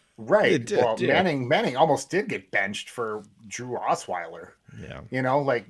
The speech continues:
Speaker 1: Drew Osweiler is the reason why they <laughs> made the playoffs that
Speaker 2: No,
Speaker 1: year.
Speaker 2: Brock
Speaker 1: It wasn't
Speaker 2: Osweiler,
Speaker 1: Peyton
Speaker 2: yeah.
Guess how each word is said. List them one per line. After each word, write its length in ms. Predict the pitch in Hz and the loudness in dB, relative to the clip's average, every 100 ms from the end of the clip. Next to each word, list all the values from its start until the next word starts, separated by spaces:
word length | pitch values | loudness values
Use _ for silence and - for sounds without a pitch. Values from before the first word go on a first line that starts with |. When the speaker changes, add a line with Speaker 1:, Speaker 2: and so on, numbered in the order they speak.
| - | -16
Speaker 1:
Drew 200 | 113 170 | -2 4
Osweiler 460 | 143 151 - 143 104 | 4 4 2 -2 -2
is 80 | 104 | -10
the 60 | |
reason 240 | 107 120 110 | -10 -10 -6
why 100 | 110 | -6
they 160 | 139 | -4
<laughs> 160 | 120 - | -6 -4
made 80 | 139 | -4
the 80 | 127 | -4
playoffs 600 | - 127 143 - - - | -4 -4 -2 -2 -4 -6
that 140 | 120 | -6
Speaker 2:
No, 60 | 95 | -4
Speaker 1:
year. 80 | 101 | -2
Speaker 2:
Brock 180 | 104 107 | 0 2
Speaker 1:
It 60 | |
wasn't 260 | 110 82 90 | 2 0 -4
Speaker 2:
Osweiler, 200 | 80 78 | -4 -4
Speaker 1:
Peyton 180 | 76 | -6
Speaker 2:
yeah. 60 | 101 | -4